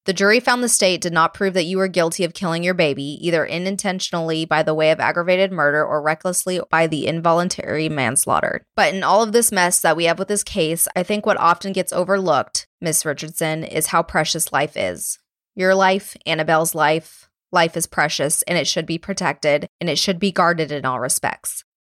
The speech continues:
I have reviewed all the expert reports in this case. I listened to the experts' testimony in this case. I firmly believe, in fact, I know in my heart that if you would have made different decisions in this case, Annabelle would be here today. And I know this might be difficult for you to hear.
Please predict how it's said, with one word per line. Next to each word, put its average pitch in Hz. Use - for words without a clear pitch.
I 196
have 196
reviewed 196
all 247
the 240
expert 202
reports 190
in 175
this 180
case. -
I 160
listened 165
to -
the 190
experts' 180
testimony 160
in 147
this 147
case. -
I 175
firmly 202
believe, 202
in 180
fact, 151
I -
know 170
in 180
my 196
heart 156
that 156
if 156
you 170
would 170
have 156
made 165
different 185
decisions 175
in 160
this 160
case, 147
Annabelle 160
would 160
be 151
here 156
today. 139
And 175
I 165
know 175
this 190
might 196
be 220
difficult 196
for 202
you 196
to 202
hear. 156